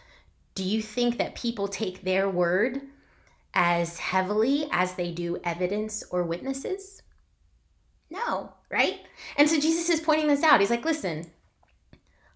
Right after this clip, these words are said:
I'm not, I'm not gonna testify about myself.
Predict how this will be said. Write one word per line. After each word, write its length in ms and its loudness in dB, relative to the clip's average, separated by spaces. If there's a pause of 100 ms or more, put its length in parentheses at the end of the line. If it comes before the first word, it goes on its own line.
(120)
I'm 220 8
not, 240 6
I'm 160 6
not 180 6
gonna 200 6
testify 500 2
about 280 -2
myself. 680 -8